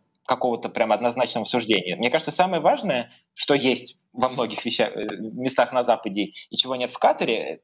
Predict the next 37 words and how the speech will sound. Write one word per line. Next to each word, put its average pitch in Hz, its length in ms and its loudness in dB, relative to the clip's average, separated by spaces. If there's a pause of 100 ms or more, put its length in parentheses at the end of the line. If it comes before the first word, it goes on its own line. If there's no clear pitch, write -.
есть - 240 0
обсуждение, 165 580 0
да, 143 120 6
есть, 147 320 -4
есть, 139 320 -2
э, 123 180 0 (300)
есть 131 220 0
проблема. 147 540 0 (300)
То 117 60 4
есть 113 200 -2
з-, 113 460 -8
кто-то 170 460 2
рад 117 340 4
этой 110 200 -4
сборной, 101 360 2
кто-то 170 280 2
ее 185 60 2
критикует, 107 640 0 (320)
кто-то - 220 2
не 190 100 2
болеет, 113 440 2
кто-то 170 300 0
тут 151 180 0
радовался, 127 360 4
когда 117 200 2
они 117 120 -2
Японии 113 340 0
проиграли. 101 440 0
Я 107 140 2
сам 156 180 2
очень 139 240 -2
радовался, 107 460 0
тут - 160 -20
ку-, 143 100 -2
куча 165 300 -2
народу 104 260 2
радовалась. 95 520 -2